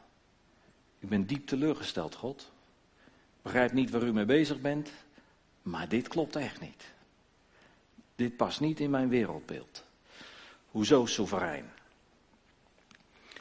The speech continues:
Hij was geprikkeld.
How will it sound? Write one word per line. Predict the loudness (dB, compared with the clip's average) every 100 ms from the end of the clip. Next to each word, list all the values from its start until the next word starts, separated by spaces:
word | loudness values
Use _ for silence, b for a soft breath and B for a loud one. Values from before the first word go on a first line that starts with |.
| b b b b _ _ -6
Hij | 0
was | 2 2 2 -2 -6 -10 -20 -8
geprikkeld. | -6 -6 0 4 4 4 0 -2 -8 -14